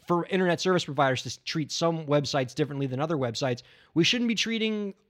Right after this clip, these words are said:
rights holders differently in the world of Spotify. So we have to, this, perhaps we need some legislation. We need to fight against this somehow.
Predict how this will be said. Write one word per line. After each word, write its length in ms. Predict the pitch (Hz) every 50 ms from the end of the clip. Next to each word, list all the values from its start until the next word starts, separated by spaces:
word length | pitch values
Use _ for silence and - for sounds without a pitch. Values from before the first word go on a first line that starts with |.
| -
rights 320 | - 143 165 - 294 - -
holders 360 | 226 202 156 139 131 120 101
differently 420 | - 127 117 123 113 110 107 107
in 80 | 107 107
the 80 | 113 123
world 240 | 135 143 139 143
of 60 | 131 -
Spotify. 600 | - - - 233 233 196 - - 120 110 101 101
So 440 | - - 160 147 143 135 131 120 - _ _ _ _ _ _ _ _ _ -
we 160 | 131 151 185
have 300 | 170 175 190 185 185 - -
to, 440 | - 170 165 165 160 156 151 143 127 - - -
this, 300 | 127 127 127 - - -
perhaps 580 | 131 110 127 113 107 101 117 131 143 139 -
we 80 | 147 147
need 160 | 143 160 165
some 160 | - 185 180
legislation. 580 | 170 175 196 220 202 - 175 226 269 - 185 131
We 60 | 120
need 120 | 123 143 160
to 60 | 202
fight 240 | - - 147 165 185
against 300 | 185 175 185 262 - -
this 160 | 156 135 -
somehow. 380 | - 120 107 127 107 - -